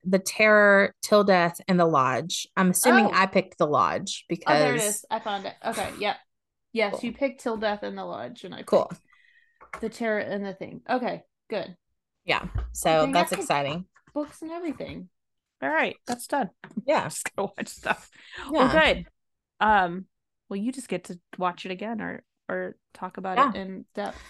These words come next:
Speaker 2: next
Speaker 1: I will
Speaker 2: time.
Speaker 1: watch it again.
Speaker 2: Oh,
Speaker 1: I need to
Speaker 2: I
Speaker 1: watch
Speaker 2: like
Speaker 1: it.
Speaker 2: I do too. Um, because I don't remember most of what happens in that movie.
Speaker 1: Yeah.
Speaker 2: So.
Speaker 1: Um,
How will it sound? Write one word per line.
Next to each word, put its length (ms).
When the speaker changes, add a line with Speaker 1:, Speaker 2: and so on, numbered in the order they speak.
Speaker 2:
next 200
Speaker 1:
I 40
will 140
Speaker 2:
time. 80
Speaker 1:
watch 280
it 80
again. 420
Speaker 2:
Oh, 60
Speaker 1:
I 220
need 180
to 60
Speaker 2:
I 140
Speaker 1:
watch 140
Speaker 2:
like 100
Speaker 1:
it. 60
Speaker 2:
I 180
do 160
too. 420
Um, 460
because 280
I 100
don't 180
remember 380
most 420
of 60
what 140
happens 320
in 60
that 120
movie. 300
Speaker 1:
Yeah. 200
Speaker 2:
So. 100
Speaker 1:
Um, 560